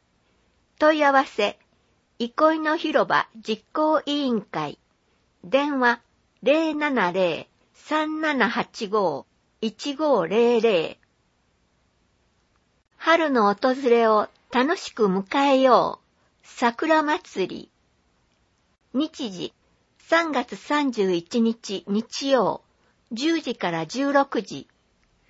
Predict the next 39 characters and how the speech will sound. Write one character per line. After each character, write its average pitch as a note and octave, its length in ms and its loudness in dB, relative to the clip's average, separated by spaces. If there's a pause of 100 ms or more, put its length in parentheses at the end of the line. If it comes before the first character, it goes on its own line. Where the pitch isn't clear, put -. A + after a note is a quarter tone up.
(380)
場 A3+ 180 2
所、 - 300 -4 (360)
常 C4 280 -6
盤 D#4 220 4
遊 C#4+ 200 -2
園 B3+ 240 2
地。 - 300 -18 (1160)
ア E4 160 4
ー E4+ 40 -4
テ C4+ 120 -8
ィ C#4 40 -6
ス - 120 -14
ト G3+ 140 -2
の E3+ 180 -4
ス - 160 -18
テ D#4+ 240 -2
ー - 20 -4
ジ D4+ 200 -4
イ - 20 -8
ベ A#3+ 180 4
ン G#3 100 -4
ト G3 140 -8
や E3+ 240 -4 (340)
キ B3 140 -4
ッ A#3+ 160 -6
チ E4 140 -6
ン E4 120 -8
カ F3+ 240 0
ー D#3 60 -2
集 C4 400 -4
合。 G#3 400 0 (2000)
常 B3+ 140 -2 (140)
盤 E4 220 4
ミ D#4+ 140 -4
ュ D#4+ 60 -2
ー D#4+ 40 -8
ジ A3+ 180 2
ア E3+ 140 2
ム。 C#3+ 200 -10